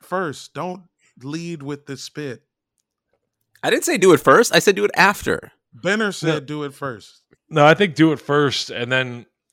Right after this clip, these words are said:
Speaker 3: 'cause that's gonna lead to a fight, and then you kind of like, like, "You know what? I'm sorry. Uh, I'll make it up to you. You should listen to the Airbuds."
Speaker 1: Do you guys know a lot of people who, um,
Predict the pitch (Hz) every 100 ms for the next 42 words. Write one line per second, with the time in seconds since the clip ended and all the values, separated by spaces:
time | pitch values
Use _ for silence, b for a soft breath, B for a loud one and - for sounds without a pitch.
0 | - 143 151 147 160 135 139 123 107 -
1 | 143 123 98 101 110 110 107 123 104 95
2 | 95 117 107 104 143 143 131 120 127 110
3 | 92 92 107 104 123 120 120 139 131 120
4 | 107 - 98 113 156 131 - 120 110 98
5 | 101 85 73 62 - _ _ _ _ _
6 | _ _ _ _ _ _ - 208 302 262
7 | 240 214 202 165 165 175 165 160 _ _
8 | _ _ 139 143 151 143 147 147 143 135
9 | 131 156 131 131 123 117 - 120 117 113
10 | 107 101